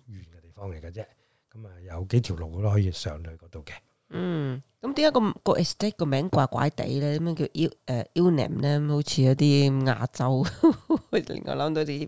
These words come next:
Speaker 2: 啲，啲個名都好似怪。其實呢，佢就係一個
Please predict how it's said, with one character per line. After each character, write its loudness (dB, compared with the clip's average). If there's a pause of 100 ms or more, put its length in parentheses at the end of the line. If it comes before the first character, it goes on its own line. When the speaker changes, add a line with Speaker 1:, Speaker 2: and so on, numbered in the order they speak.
(120)
Speaker 2:
啲， -10
啲 -6 (440)
個 0 (120)
名 -2
都 0
好 0
似 -6
怪。 -2
其 -6
實 -6
呢， 0
佢 -4
就 -6
係 -4
一 -6
個 -2